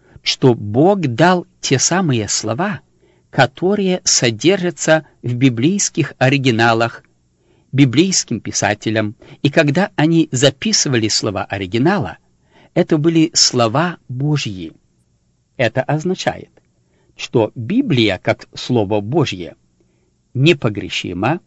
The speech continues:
и заслуживает абсолютного доверия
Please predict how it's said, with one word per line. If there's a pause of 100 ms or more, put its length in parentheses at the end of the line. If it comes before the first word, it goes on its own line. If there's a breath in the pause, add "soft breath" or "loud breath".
(440 soft breath)
и
заслуживает
абсолютного
доверия